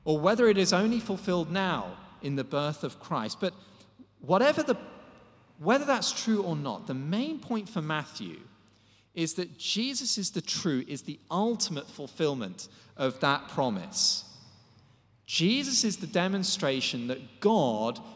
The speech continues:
delivers his people. Jesus is the demonstration that God is with his people, that he is Emmanuel. It, not just with us in a sense of a buddy-buddy kind of way, but with us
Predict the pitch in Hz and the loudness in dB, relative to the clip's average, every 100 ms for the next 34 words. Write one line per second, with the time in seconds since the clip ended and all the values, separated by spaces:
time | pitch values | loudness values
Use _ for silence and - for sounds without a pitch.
0 | - - 147 143 185 185 139 117 - - | -14 -4 -4 4 4 4 2 0 -4 -6
1 | 131 123 - - 117 113 - - - _ | -4 -4 -4 -6 -6 -6 -14 -20 -20 _
2 | _ - - _ _ _ _ - 185 254 | _ -20 -20 _ _ _ _ 2 2 2
3 | 262 240 220 180 170 160 160 - 139 135 | 2 2 0 -2 0 0 0 -2 0 0
4 | 175 170 185 - 190 202 202 196 220 220 | 0 -2 -6 -6 -2 -2 -2 0 0 0
5 | 226 - - 147 147 220 339 285 - - | -4 -14 -16 -12 -4 0 0 0 -6 -4
6 | 156 - - 120 110 - - - - _ | -2 -2 -4 -6 -4 -8 -8 -20 -20 _
7 | _ - 190 240 254 262 254 269 294 302 | _ -4 -4 -2 -2 -2 -4 -4 -6 -4
8 | 254 147 107 - - - - 220 226 254 | -2 0 -4 -10 -18 -20 -10 -8 -4 -2
9 | 302 285 254 - - - 139 175 294 240 | -2 0 -2 -4 -14 -12 -2 0 2 4
10 | 220 190 202 185 - 202 196 180 151 226 | 4 4 0 0 -2 -4 -2 -2 0 0
11 | 202 180 180 190 180 143 135 135 120 110 | 0 -2 2 2 2 -4 -6 -4 -2 -4
12 | 120 95 82 - - _ _ - - - | -6 -6 -10 -18 -20 _ _ -20 -4 0
13 | 214 156 135 190 311 220 156 147 | 2 0 2 4 6 6 4 0